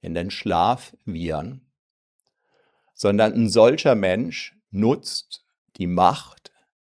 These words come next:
der Programmierzentrale des eigenen Unterbewusstseins in der sogenannten hypnagogen Phase. Und das ist eben die,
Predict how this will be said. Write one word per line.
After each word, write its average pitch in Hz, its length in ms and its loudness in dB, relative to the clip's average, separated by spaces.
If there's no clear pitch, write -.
der 87 120 -4
Programmierzentrale 104 1400 0
des 104 200 -4
eigenen 90 360 -2
Unterbewusstseins 78 1400 -2
in 87 140 -8
der 87 140 0
sogenannten 95 720 -6
hypnagogen 92 840 -4
Phase. 76 500 -2
Und 90 100 -6
das 87 140 -6
ist - 140 -6
eben 78 320 -6
die, 107 420 -8